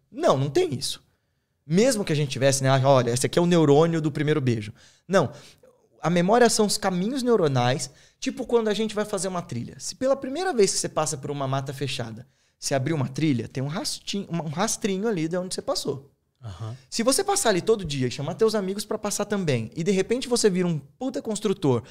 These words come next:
Speaker 1: e passa um trator nessa trilha, essa trilha não fecha mais, virou uma estrada.
Speaker 2: Sim.
Speaker 1: A mesma coisa se dá com os caminhos neuronais.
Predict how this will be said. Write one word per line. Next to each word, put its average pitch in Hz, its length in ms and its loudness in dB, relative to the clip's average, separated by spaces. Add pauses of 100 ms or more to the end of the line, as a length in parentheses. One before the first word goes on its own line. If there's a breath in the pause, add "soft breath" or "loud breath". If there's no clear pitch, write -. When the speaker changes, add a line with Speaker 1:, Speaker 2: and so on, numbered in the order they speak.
(180 loud breath)
Speaker 1:
e - 60 -8
passa 190 300 -4
um 226 40 -8
trator 220 400 4
nessa 214 240 -2
trilha, 147 460 -4
essa 135 220 -6
trilha 131 240 -6
não 160 100 -6
fecha 170 280 -6
mais, 202 260 -10
virou 123 160 -8
uma 127 80 -6
estrada. 131 420 -6 (480)
Speaker 2:
Sim. - 240 -20 (160)
Speaker 1:
A 139 100 -4
mesma 220 300 2
coisa 208 340 4
se 180 140 -4
dá 143 540 0 (1200)
com 156 180 2
os 156 80 -2
caminhos 147 380 -4
neuronais. 147 600 -2